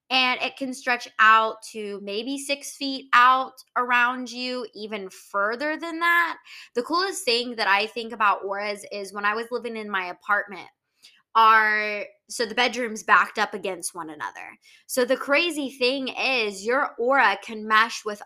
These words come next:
other people's aura. So when I was sleeping, my aura was meshing against the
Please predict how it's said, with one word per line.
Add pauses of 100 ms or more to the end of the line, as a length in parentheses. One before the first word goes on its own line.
other
people's
aura. (160)
So
when
I
was
sleeping, (300)
my
aura
was
meshing
against (520)
the